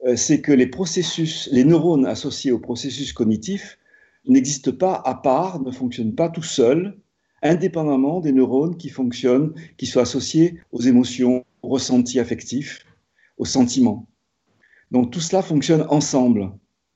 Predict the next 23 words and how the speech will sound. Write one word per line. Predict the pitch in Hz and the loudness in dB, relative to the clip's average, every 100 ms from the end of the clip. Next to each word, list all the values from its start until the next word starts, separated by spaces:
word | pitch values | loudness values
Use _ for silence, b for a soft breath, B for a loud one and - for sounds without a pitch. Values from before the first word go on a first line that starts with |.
| b b b b _ | b b b b _
Or, | 139 156 123 | 2 4 4
euh, | 120 110 110 98 - | 4 4 4 2 0
on | |
nous | 120 117 117 | 2 2 2
a | |
dit | 120 170 | 0 -6
que | - 113 107 107 | -4 -2 0 0
le | 107 104 | -2 -4
propre | 135 - 120 | -6 -4 0
de | 120 | 2
l'homme, | 131 120 | 4 2
c'était | 117 - 110 | 0 -6 -4
la | 107 | -2
raison, | 110 104 180 214 214 B B B B _ | -2 0 2 2 -2 B B B B _
et, | 147 147 131 | 2 4 6
euh, | 131 127 123 120 - 110 | 6 6 4 2 0 0
les | 127 131 | 2 4
émotions | 135 135 202 | 4 2 0
étaient | 208 170 | -2 -2
présentées | 156 143 139 135 185 | -4 0 0 2 0
comme | 151 131 | 0 0
quelque | 139 131 | -2 -2
chose, | 127 - 190 196 | 0 4 4 4